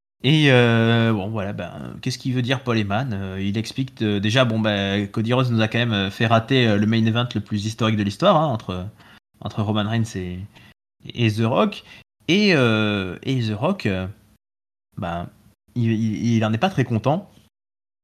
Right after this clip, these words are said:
Donc, euh, donc voilà, tout, tout le monde a essayé de convaincre, tout le monde essaye de convaincre Cody Rhodes.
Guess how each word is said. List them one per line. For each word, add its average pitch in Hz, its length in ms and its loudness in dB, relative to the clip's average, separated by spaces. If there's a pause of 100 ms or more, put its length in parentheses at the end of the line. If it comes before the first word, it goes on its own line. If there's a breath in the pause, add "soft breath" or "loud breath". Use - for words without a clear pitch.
(280)
Donc, 120 360 -2
euh, 92 440 -2
donc 98 140 -6
voilà, 113 300 0
tout, 117 180 -6
tout 117 180 -6
le 147 60 -6
monde 156 120 -2
a 135 80 6
essayé 131 300 0
de 113 80 0
convaincre, 123 480 -2
tout 139 100 -6
le 151 80 -2
monde 160 140 0
essaye 147 220 -4
de 98 120 -6
convaincre 135 540 -4
Cody 107 260 -2
Rhodes. 131 280 -4